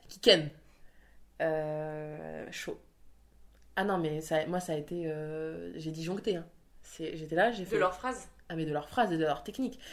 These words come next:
Speaker 1: Le plus chaud, tu vois, c'est pas tellement le fait qu'ils racontent de la merde. Ça, au pire, je... Voilà,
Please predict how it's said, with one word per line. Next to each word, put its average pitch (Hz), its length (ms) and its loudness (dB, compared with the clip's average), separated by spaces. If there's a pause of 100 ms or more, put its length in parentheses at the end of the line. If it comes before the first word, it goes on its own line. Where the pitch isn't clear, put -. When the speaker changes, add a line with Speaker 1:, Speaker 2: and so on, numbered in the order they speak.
(200)
Speaker 1:
Le 196 120 0
plus 277 200 4
chaud, 285 380 4
tu - 100 -2
vois, 277 80 8
c'est 262 120 0
pas 311 200 8
tellement 269 500 4 (1000)
le 185 120 0
fait 185 240 0
qu'ils - 200 -4
racontent 160 240 0
de 160 60 4
la 151 140 2
merde. 160 280 2 (180)
Ça, 175 180 2
au 160 60 4
pire, 165 360 0 (720)
je... 156 160 -6
Voilà, 151 520 6